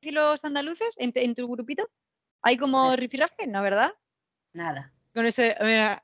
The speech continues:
Speaker 1: es que yo sí que me acuerdo en Fra-, en Francia tenía un grupete que había un, dos catalanes, uno, uno, uno o dos, ya no me acuerdo, y que de vez en cuando se metían con los andaluces y los andaluces con ellos, y digo, <laughs> qué necesidad. Pero bueno, yo que sé, por, por eso he preguntado, por, me ha venido el
Speaker 2: Que va,
Speaker 1: flashback.
Speaker 2: de hecho,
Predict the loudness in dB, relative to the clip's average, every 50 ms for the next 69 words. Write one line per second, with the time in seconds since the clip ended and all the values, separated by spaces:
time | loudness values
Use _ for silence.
0 | _ -4 -2 0 4 4 4 6 4 2 4 4 4 6 6 4 4 2 0 -2
1 | -2 -2 -2 -4 -4 -6 -6 -2 0 0 0 0 -2 -6 -6 -6 -8 -8 -6 -4
2 | -2 -2 -2 -2 -6 -8 -8 -8 -10 -10 -8 -8 -6 -8 -6 -4 -4 -4 -4 -2
3 | 0 2 2 2 4 2 2 2 2 0 0 -2 -2 -2 -2 -4 -4 -4 -6 -6
4 | -4 -4 -4 -2 0 2 2 4 4 4 2 0 -4 -6 -6 -6 -6 -8 -12 -18
5 | -20 _ -14 -12 -8 -8 -8 -6 -4 -6 -4 -4 -6 -8 -8 -10 -8 -6 -6 -6
6 | -6 -8 -10 _ _ _ -20 -20 -20 _ _ _ 2 6 8 8 8 8 8 6
7 | 6 4 0 2 2 2 2 2 0 -4 -4 -8 -4 -2 -2 -2 0 0 0 0
8 | 2 0 0 0 0 -2 -2 -2 -6 -6 -6 -8 -14 -14 -14 -14 -16 -16 -14 -14
9 | -14 -12 -8 -6 -4 -4 -4 -4 -6 -6 -4 -4 -6 -6 _ _ _ _ _ _
10 | _ _ _ _ _ _ _ _ _ _ _ _ _ _ _ -6 -6 -2 -2 -2
11 | 0 0 0 2 2 0 0 2 4 4 4 2 0 -6 -6 -4 0 2 2 2
12 | 4 6 8 10 10 8 8 6 4 4 2 2 2 0 0 0 0 0 2 4
13 | 4 4 2 0 -4 -4 -4 -4 -6 -4 0 0 0 0 0 -4 -4 -4 -6 -6
14 | -6 -4 -4 -4 -6 -6 -8 -8 -6 -4 -2 2 4 4 4 4 4 2 0 0
15 | 0 -2 -10 -8 -2 0 0 0 0